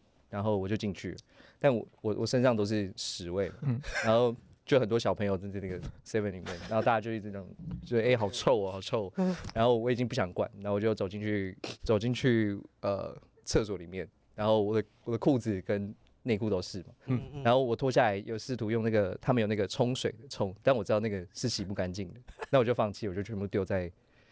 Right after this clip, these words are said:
Speaker 1: 丢在垃圾桶里面这样。
Speaker 3: 哇。
Speaker 2: 嗯。
Speaker 1: 对，哎，对不起，那间店。
Speaker 3: <laughs>
Speaker 1: 对，然后
Speaker 2: 你那时候有没有后悔说，如果你不在军营里面就把军服丢掉的话？
Speaker 1: 哦，对啊，哎，
Speaker 2: 你，
Speaker 1: 我正要说到。
Speaker 2: 你其实有，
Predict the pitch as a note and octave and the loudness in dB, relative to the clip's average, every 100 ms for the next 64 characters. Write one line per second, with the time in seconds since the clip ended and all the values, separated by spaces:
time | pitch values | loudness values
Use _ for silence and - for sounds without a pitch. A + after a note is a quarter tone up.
0 | _ _ _ _ C3 B2 B2+ B2 - _ | _ _ _ _ 2 4 4 2 -4 _
1 | _ _ _ - A#2+ A2+ G2 F2 F2+ F#2 | _ _ _ 2 4 4 -2 -6 -4 -2
2 | F2+ - F2+ B2 G#2+ A2+ A#2 G#2 F2 - | 0 2 2 0 -2 2 4 4 2 4
3 | A#2+ G2 A2 G2 - - _ A#2 G#2 F#2 | 6 6 2 -4 -8 -12 _ -8 -6 -6
4 | F2 G2 - - B3 - - - _ - | -6 -8 -4 2 4 4 0 -8 _ -10
5 | - G2+ F2+ - G2+ A#2+ A#2+ A#2 A2 G#2+ | 0 0 0 -2 2 4 6 6 4 6
6 | G#2 G2+ G2 F#2+ F#2+ F#2+ D3+ A#3 G#3 C#3 | 8 8 8 6 4 4 4 4 2 -2
7 | B2+ - D3 A#2+ G#2+ B2+ C3+ C#3 C#3 C#3+ | -2 -4 -6 -4 -4 0 0 2 0 2
8 | A#2 A2+ - B2 B2 C3 A#2+ A2+ - - | 0 -2 -4 0 2 2 2 -2 -8 -2
9 | C#3+ D3 B2 G#2+ G#2 A#2 A#2+ A2 G2+ A#2 | 2 4 2 0 -4 -4 -2 -2 -2 -2
10 | A2+ B2 - G2 G#2+ G2+ E2+ E2+ A2 - | -2 -4 -8 -8 -6 -8 -8 -10 -8 -8
11 | - _ _ - - C#3 E3 A#2+ A#2+ G#2 | -10 _ _ 6 8 12 12 12 8 8
12 | B2+ A#2 A#2+ G2 F#2+ A2+ - G#2+ A2 - | 8 8 6 6 6 4 -2 -4 -6 -10
13 | _ - G#2+ | _ -6 -4